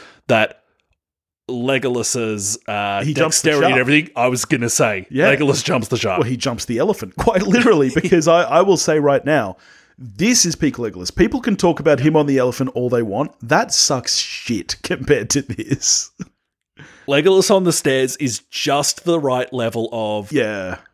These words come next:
Speaker 1: I mean, someone could do that.
Speaker 2: Yeah,
Speaker 1: I mean,
Speaker 2: yeah.
Speaker 1: they wouldn't. They'd fall on their ass.
Speaker 2: <laughs> Yeah.
Speaker 1: But this guy can do it.
Speaker 2: I mean, shield surfing is such a fun concept. <laughs>
Speaker 1: Fucking yes, Legolas.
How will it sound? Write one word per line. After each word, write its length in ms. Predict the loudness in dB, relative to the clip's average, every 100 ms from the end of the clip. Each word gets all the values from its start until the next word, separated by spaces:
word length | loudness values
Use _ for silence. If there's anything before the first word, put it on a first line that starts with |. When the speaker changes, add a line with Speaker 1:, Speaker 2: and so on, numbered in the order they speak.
| _
Speaker 1:
I 80 | -4
mean, 160 | -2 0
someone 460 | 0 2 0 -2
could 280 | 2 2 2
do 200 | 0 0
that. 320 | 2 -2 -2 _ _ _
Speaker 2:
Yeah, 280 | -2 0 -2 -4 2
Speaker 1:
I 40 |
mean, 80 | 4
Speaker 2:
yeah. 40 |
Speaker 1:
they 100 | 4
wouldn't. 300 | 4 2 2
They'd 160 | 0 0
fall 180 | 0 0
on 60 |
their 140 | 2 2
ass. 360 | 2 -4 -2 -2
Speaker 2:
<laughs> 100 | -2
Yeah. 100 | -6 -6 _
Speaker 1:
But 180 | -4 -2
this 280 | -2 0 0
guy 260 | 0 0
can 200 | 0 -2
do 220 | 0 0 -2
it. 80 | -2
Speaker 2:
I 100 | 0
mean, 140 | 0
shield 480 | -2 -2 2 2 2
surfing 640 | 0 -2 -6 -8 -10 -12
is 140 | -6 -4
such 260 | -2 -4
a 60 | -6
fun 280 | -10 -12 -12
concept. 600 | -12 -10 -10 -12 -18 -20 _
<laughs> 40 | -20 _ -20 -20 _ _ _ _ _ _ _ _ -14 -14
Speaker 1:
Fucking 380 | -10 -8 -6 -8 -10 _ _
yes, 360 | -4 -2 -2
Legolas. 540 | -6 -6 -6 -8 -10